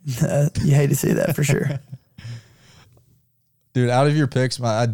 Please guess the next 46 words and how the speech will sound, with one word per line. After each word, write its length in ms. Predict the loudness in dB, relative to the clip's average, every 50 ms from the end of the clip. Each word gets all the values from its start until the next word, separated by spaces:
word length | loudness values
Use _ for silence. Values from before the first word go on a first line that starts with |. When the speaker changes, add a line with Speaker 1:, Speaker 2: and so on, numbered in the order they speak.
| -4 -6
Speaker 2:
my 180 | -4 -2 -2 0
favorite 240 | 0 0 0 0 0
one 180 | -2 -2 -2 -2
really 220 | -2 -2 -2 -2
is 120 | -4 -4 -6
the 80 | -8
Steelers, 560 | -8 -8 -6 -6 -4 -4 -4 -6 -6 -10 -14 -16 _ _ _ -14
uh, 260 | -10 -6 -6 -4 -4
minus 340 | -4 -4 -2 -2 -2 -2 -4
seven. 300 | -4 -4 -4 -4 -4 -4
I, 260 | -4 -4 -4 -4 -4
I 40 | -4
like 320 | -4 -4 -4 -4 -4 -4 -4
that 160 | -6 -6 -6
one 100 | -6 -8
a 80 | -8
lot. 280 | -8 -8 -8 -8 -10 -12 _ -20 -20 _ -14 -10
Speaker 1:
It's 120 | -8 -6 -2
a 40 | -2
good 140 | -2 0
pick. 320 | 0 0 0 0 -2 -4 _
Speaker 2:
'Cause 180 | -2 -2 0 0
I 120 | 2 0
agree 220 | 0 0 0 -2 -2
with 160 | -2 -2 -2
you. 180 | -2 -4 -4 -4
I, 120 | -6 -8 -6
Wentz 400 | -4 -2 -2 -2 -2 -2 -4 -6
just, 420 | -6 -6 -6 -6 -6 -8 -12 _ _ _ _ _ _ _ _ _ _ _ _ _ _ _ _ _ _ _ -4
I 60 | -2
don't 140 | 0 0 2
know 80 | 2
what 180 | 2 2 0 0
it 120 | 0 -2 -2
is, 220 | -2 -4 -4 -6
man. 280 | -8 -8 -8 -8 -8 -6
He 220 | -4 -2 -2 -2
has 160 | -2 -4 -4
not 300 | -6 -6 -4 -4 -4 -6
looked 200 | -6 -10 -10 -10
good. 120 | -10 -10 -8
Speaker 1:
He's 120 | -4 -2
not 140 | -2 -2 0
a 40 | 0
good 160 | -2 -2 -2
quarterback. 500 | -2 -2 -2 0 -2 -2 -4 -6 -8 -12